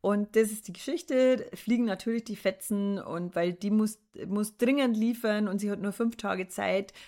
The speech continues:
um diesen Typen zu überzeugen. Also ist mächtig unter Druck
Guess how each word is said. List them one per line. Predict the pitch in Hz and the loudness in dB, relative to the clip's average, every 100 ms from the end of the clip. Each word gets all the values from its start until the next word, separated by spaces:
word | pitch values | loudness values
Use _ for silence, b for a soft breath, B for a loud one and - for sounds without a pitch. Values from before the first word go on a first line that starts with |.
| B | B
um | 185 | -4
diesen | 190 202 196 | 0 0 2
Typen | 262 262 | 0 -2
zu | - | -4
überzeugen. | 190 185 - 190 202 190 | -4 -4 0 0 0 -2
Also | 170 196 | -4 -4
ist | 185 | -2
mächtig | 180 214 233 220 | -2 -4 -6 -6
unter | - 208 190 | -6 -2 -2
Druck | 196 226 233 | -2 -2 -4